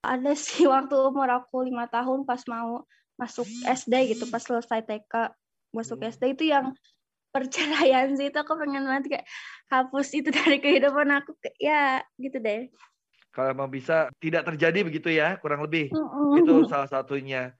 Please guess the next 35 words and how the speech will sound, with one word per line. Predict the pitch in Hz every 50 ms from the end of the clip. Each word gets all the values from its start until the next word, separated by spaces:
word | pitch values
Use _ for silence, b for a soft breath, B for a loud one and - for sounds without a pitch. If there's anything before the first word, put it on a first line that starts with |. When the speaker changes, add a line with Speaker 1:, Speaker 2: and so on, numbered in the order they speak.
| _ _ _
Speaker 2:
Ya | - 127 123
nggak | 117 117 110 -
apa-apa, | 113 113 113 - - 120 120 120
namanya | 123 123 123 135 143 165
juga | 170 147 165 147 151 151 147
kita | 143 147 151 147 190 185
kan | 185 208 190
pasti | 175 170 165 -
ada | 196 165 160 156
hal-hal | 143 147 147 143 139 143 151 165 175
yang | 175 165
pengen | 143 151 147 147 156 151
kita, | 143 156 151 - 160 160 165 160 _ _ _ _
kalau | - 147 143 139
boleh | 135 135 139 139 151 165 175 165
kita | 170 - 143 165 151
ulang | 156 156 156 151 147 147 151 151
lagi, | 151 143 143 139 160 190 185 _ -
tapi | - 156 156 - 180 180
tidak | 175 160 147 151 143
seperti | - - - 135 - 147 143
itu | 131 - 143 135
ya. | 127 123 123 135
Tapi | 139 - 147 147 - - 170 175 202 247
buat | 226 180 156 156 151 147 147 147 151 - _ b b b _
teman-teman | - 165 175 190 196 214 277 302 311 302 294 285 285
yang | 240 220 208
pengen | 180 208 202 202 202 202 208 202 190
punya | - 214 208 196 190 196 214 208
nih, | 190 175 165 151 135 123 _ _ _ _ _ _ _ _
gaya | 143 165 175 175 175 170 165
hidup | 170 160 160 160 165 165 175 165
sehat, | - - - 180 180 180 180 170 165 170 175 175 175 170 170 170 170 170 175 175 170 - _ b b b b b
hidupnya | b 151 156 156 139 151 175 185 180 180 180 175 165
lebih | 156 147 139 151 170 165 165 160 156 151